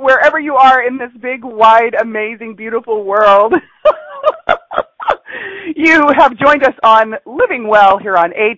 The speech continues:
two Zen dot F M. I am your host, Keisha Clark, and I'm so happy to be back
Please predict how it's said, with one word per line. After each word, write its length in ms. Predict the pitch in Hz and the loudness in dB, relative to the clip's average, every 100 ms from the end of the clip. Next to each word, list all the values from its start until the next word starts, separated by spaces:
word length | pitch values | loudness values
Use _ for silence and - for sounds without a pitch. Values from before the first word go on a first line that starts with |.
| - | -8
two 160 | 220 175 | -10 -2
Zen 300 | 202 196 196 | 0 2 0
dot 220 | 185 180 170 | 2 2 4
F 160 | 180 - | 0 2
M. 320 | 180 170 170 - | 4 4 2 0
I 240 | 202 214 214 | 4 4 4
am 160 | 214 | -2
your 140 | 214 208 | -2 -2
host, 320 | - 240 285 _ | 0 -2 -4 _
Keisha 240 | 269 233 262 | -12 -8 -8
Clark, 440 | - 262 330 440 - - | 0 4 4 2 -8 -8
and 380 | 269 254 240 381 - | 0 2 2 0 2
I'm 180 | 330 453 - | 2 2 0
so 120 | 622 | 2
happy 180 | 453 392 | 2 0
to 60 | 370 | -8
be 120 | 392 | -6
back 320 | - - 740 | -2 -2 -2